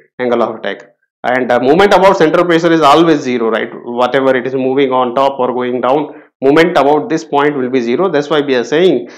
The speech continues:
all aerodynamic forces used to be active on this point. There is no desirable moment. So then we relate, uh, uh, A and A naught, right, was certain relation, that was A is equal to A naught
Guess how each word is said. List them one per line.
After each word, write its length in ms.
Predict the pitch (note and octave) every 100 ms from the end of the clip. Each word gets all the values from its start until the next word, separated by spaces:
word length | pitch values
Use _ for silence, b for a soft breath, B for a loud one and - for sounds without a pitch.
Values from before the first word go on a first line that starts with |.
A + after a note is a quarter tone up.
| B -
all 140 | C#3
aerodynamic 420 | D3+ D3 C#3+ C#3+
forces 280 | D3 C#3+ C#3
used 180 | C3 B2+
to 100 | C3
be 60 |
active 300 | B2 A#2+ B2+
on 100 | B2
this 220 | A#2+ A#2+ A#2
point. 260 | B2+ B2+
There 80 | A#2+
is 100 | A#2
no 220 | B2+ C3
desirable 640 | C3 A#2+ B2 B2 C3+ A#2+ - B _ _
moment. 440 | B2 A2+ G#2+ -
So 420 | - D#3 C#3 - B B -
then 260 | C#3 G#3
we 140 | B3 B3+
relate, 420 | F#3+ G#3+ C4 -
uh, 460 | G3+ F3+ F3+ F3 -
uh, 200 | D#3 -
A 180 | E3+ G#3
and 140 | G3
A 120 | E3
naught, 360 | F3+ G3 C3+ C3+
right, 240 | C#3 D3+
was 160 | D3+ E3
certain 260 | C#3+ D3 C#3+
relation, 480 | D3+ F3 - C3
that 220 | A#2+ C3 C3
was 240 | C3+ A#2+
A 220 | - C#3+
is 80 | D3+
equal 280 | C#3 C3+ C3+
to 180 | C3+ C3
A 160 | C#3+ D3+
naught 340 | D3 A#2+ A#2